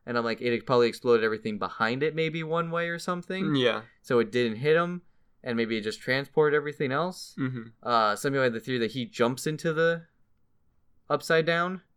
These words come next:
Speaker 2: Oh, that would
Speaker 1: And
Speaker 2: make
Speaker 1: then the
Speaker 2: sense.
Speaker 1: Russians pull him out, they find him, or something, you know, along those lines.
Speaker 2: Yeah.
Speaker 1: Doesn't really matter. I just thought it was interesting to think
Speaker 2: True.
Speaker 1: about. Uh, do you think he'll be all like, you know, like, will he be all burned, or I guess everything is, like, the real thing? No, probably not.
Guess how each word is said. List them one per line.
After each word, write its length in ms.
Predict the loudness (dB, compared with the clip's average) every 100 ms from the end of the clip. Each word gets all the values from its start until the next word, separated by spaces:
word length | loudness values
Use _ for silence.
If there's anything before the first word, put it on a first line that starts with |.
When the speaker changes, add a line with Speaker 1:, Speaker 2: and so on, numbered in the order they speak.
| _ _ _ _ _ -18 -2
Speaker 2:
Oh, 200 | 2 2
that 80 | 2
would 100 | -2
Speaker 1:
And 80 | -2
Speaker 2:
make 60 | 0
Speaker 1:
then 80 |
the 40 | 2
Speaker 2:
sense. 80 | 2
Speaker 1:
Russians 300 | 2 -2 -6
pull 240 | -2 0
him 100 | 2
out, 300 | 2 2 -4 _ _
they 120 | -12
find 340 | -2 0 0 -4
him, 240 | -8 -8 -12 _ _ _ _ _ _ _
or 100 | -8
something, 460 | -4 -4 -4 -8 -10
you 120 | -6
know, 160 | -4 -2
along 240 | -2 -4
those 180 | -6 -6
lines. 340 | -6 -6 -6
Speaker 2:
Yeah. 280 | -4 -4 -4 -12 _ _ _ _ _ _ _
Speaker 1:
Doesn't 220 | 0 0
really 140 | 0 -4
matter. 360 | -4 -4 -6 -12 _ -14 -10
I 40 |
just 80 | -6
thought 80 | -6
it 20 |
was 100 | -6
interesting 360 | -8 -10 -10 -6
to 40 |
think 60 | -4
Speaker 2:
True. 40 |
Speaker 1:
about. 260 | -2 -2 -4 _ _ _ _ _ 0
Uh, 360 | 2 4 2 -2 -8 -8
do 80 |
you 40 | -6
think 120 | -4
he'll 100 | -4
be 120 | -2
all 120 | 0
like, 180 | -2 -4 -4
you 140 | -4
know, 100 | -2
like, 180 | -4 -4
will 100 | -4
he 60 |
be 140 | -2 -2
all 140 | -2
burned, 340 | -2 -4 -4 -4
or 80 | -4
I 60 |
guess 240 | -4 -6 -6
everything 460 | -8 -8 -10 -10
is, 120 | -8 -8
like, 140 | -8
the 60 | -4
real 140 | -6
thing? 220 | -6 -10 -6
No, 320 | 0 0 2
probably 260 | 4 6 6
not. 240 | 4 2